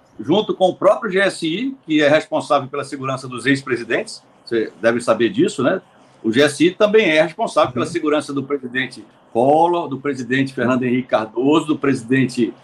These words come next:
Speaker 1: é, Temer, do presi-, da presidente Dilma, e, e era do presidente Lula. Então, interessa a quem quer, né, continuar criando a percepção de um presidente Lula inimigo das Forças Armadas.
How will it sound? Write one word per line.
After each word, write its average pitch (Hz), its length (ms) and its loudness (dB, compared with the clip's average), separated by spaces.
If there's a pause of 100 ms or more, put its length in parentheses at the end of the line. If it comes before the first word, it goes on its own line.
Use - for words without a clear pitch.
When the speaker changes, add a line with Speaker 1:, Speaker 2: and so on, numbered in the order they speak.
(320)
Speaker 1:
é, 104 240 0 (120)
Temer, 170 600 4
do 143 120 0
presi-, 139 300 0
da 131 160 0
presidente 127 500 0
Dilma, 147 680 2
e, 135 200 0
e 151 160 4
era 202 160 6
do 156 120 -4
presidente 127 520 -2
Lula. 160 400 0 (400)
Então, 196 460 0 (400)
interessa 190 640 4
a 202 40 2
quem 220 300 -8
quer, 156 340 2 (400)
né, 131 180 -4
continuar 160 840 2
criando 185 600 -2
a 143 60 0
percepção 143 720 -4
de 175 80 -8
um 160 120 -6
presidente 135 560 -2
Lula 160 320 4
inimigo 170 420 2
das 185 160 -2
Forças 190 320 -6
Armadas. 185 600 -2